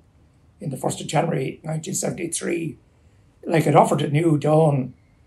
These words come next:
for farmers and for I F A. You know, only a few years earlier, in sixty-six to sixty-eight,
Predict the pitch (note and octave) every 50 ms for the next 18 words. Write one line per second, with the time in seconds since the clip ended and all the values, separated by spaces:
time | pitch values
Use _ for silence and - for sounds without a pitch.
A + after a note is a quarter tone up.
0 | _ _ _ - - C3 C3+ C#3+ C#3 - C3+ - C3+ C3 C#3+ D3+ - - - D#3+
1 | D#3 D#3 D#3 - - - - - - - - - - - - - - - - -
2 | _ _ _ _ _ _ _ _ _ _ _ _ _ _ - E3 D3 C#3 D3+ D#3+
3 | D#3 D#3+ D#3 C3+ - - E3+ D#3+ D3 D#3+ D#3 D3 C#3 C3 - E3+ F3+ F3 F3+ E3+
4 | E3 D3 C#3 D3 - - - - _ _ _ _ _ _ _ _ _ _ _ _
5 | - E3 D#3+ C#3+ - D#3 D3 - - - D3 - F#3 E3+ - - - - - -
6 | D#3+ - - - - D3+ D3 D#3 E3 D#3+ C3+ - - -